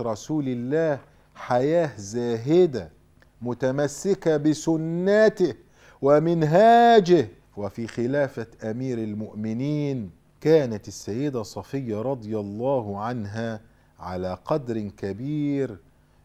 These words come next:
من الدين والجود والورع، وكان أمير المؤمنين سيدنا عمر بيكرم السيدة صفية، لأنه على علم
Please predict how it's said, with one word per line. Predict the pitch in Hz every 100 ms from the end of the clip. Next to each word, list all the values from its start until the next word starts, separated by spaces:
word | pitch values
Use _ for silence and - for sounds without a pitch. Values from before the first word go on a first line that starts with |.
| _
من | 85 76
الدين | 76 80 87 123 147 151 147 123 90 78 _ _ _ 80
والجود | 78 78 80 113 147 160 156 147 101 - _ _ _
والورع، | 80 78 82 110 160 175 143 90 - _ _ _ _ _ -
وكان | 85 117 113
أمير | 104 101 120
المؤمنين | 123 107 104 - 101 107 120 143 165 170 160 139 98 82 _
سيدنا | - 82 87 135 147 139 143
عمر | 139 165 208 208 214 226 185 113 - _ _ _ 95
بيكرم | 104 147 226 - 143 135 123
السيدة | 117 - 104 113 151 131
صفية، | - 104 - 165 202 143 87 - _ - _ _ _
لأنه | 82 76 90 90
على | 85 87 90
علم | 87 123 175 143 92